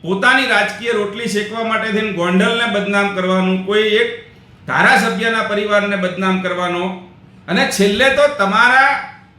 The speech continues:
તમારી આ ટી આર પીની અને રાજકીય રમતનો એક પાટીદાર સમાજના યુવાને જીવ ખોયો છે. એક ફરિયાદ થઈ ગઈ, સાચી ખોટી જોવાની જ નહીં,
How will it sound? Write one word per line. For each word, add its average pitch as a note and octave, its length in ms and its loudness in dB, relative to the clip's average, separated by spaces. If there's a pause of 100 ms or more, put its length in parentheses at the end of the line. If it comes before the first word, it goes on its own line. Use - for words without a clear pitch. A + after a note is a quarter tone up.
(120)
તમારી A#3 440 0
આ - 280 2
ટી G3 260 -4
આર A#3+ 160 4
પીની B3 440 -4 (680)
અને G#3+ 180 0
રાજકીય F#3+ 580 0
રમતનો A#3 480 0 (500)
એક A3+ 260 -2
પાટીદાર G3+ 500 0
સમાજના G3 540 0
યુવાને F#3 460 -2
જીવ D3 320 -6 (120)
ખોયો A#2 260 -6
છે. - 1800 -14
એક G3+ 220 2
ફરિયાદ C#4+ 400 4
થઈ C4 180 -2
ગઈ, C4 180 -2
સાચી G#3 480 -2
ખોટી A#3+ 320 -4
જોવાની C4 400 0
જ A#3 80 -8
નહીં, B3+ 220 -6